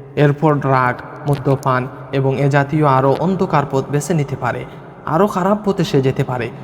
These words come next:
সে আরও নিচে চলে যেতে পারে, আরও নিচে চলে যেতে পারে। এটা স্বাভাবিক, এটা ঘটতেই পারে। ধরুন, উদাহরণস্বরূপ, আপনার শিশু সন্তানকে নিয়ে আপনি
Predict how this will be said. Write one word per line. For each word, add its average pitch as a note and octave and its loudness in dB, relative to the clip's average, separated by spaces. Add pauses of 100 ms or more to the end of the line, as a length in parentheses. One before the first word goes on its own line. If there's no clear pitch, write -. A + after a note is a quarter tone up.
(120)
সে - -2
আরও C#3+ 4
নিচে D3+ 0
চলে D#3 2
যেতে C3+ -2
পারে, A#2+ -4 (460)
আরও F3 2
নিচে E3+ 2
চলে C3 -2
যেতে B2+ -4
পারে। A#2+ -4 (280)
এটা C3+ -4
স্বাভাবিক, C#3+ 0 (120)
এটা C3+ 0
ঘটতেই C#3 0
পারে। A#2+ -6 (1120)
ধরুন, C#3+ 4 (320)
উদাহরণস্বরূপ, C#3 0 (320)
আপনার C#3+ -2
শিশু D3+ 0
সন্তানকে D3 0
নিয়ে B2+ 2
আপনি B2+ -4